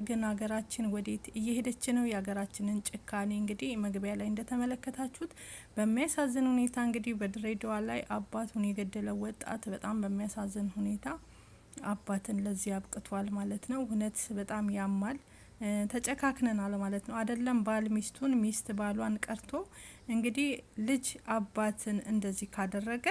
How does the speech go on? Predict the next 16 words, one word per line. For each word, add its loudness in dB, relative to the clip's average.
እ፣ 2
ምንድን 6
ነው 6
መጨረሻችንስ 2
ምንድን 8
ነው? 2
ይሄ -6
ለጆሮ 2
የሚቀፍ፣ 0
ለመስማት 4
የሚቀፍ፣ 2
ኢትዮጵያን 0
የት 2
እንደደረስን 0
እንግዲህ 0
የሚያሳይ 2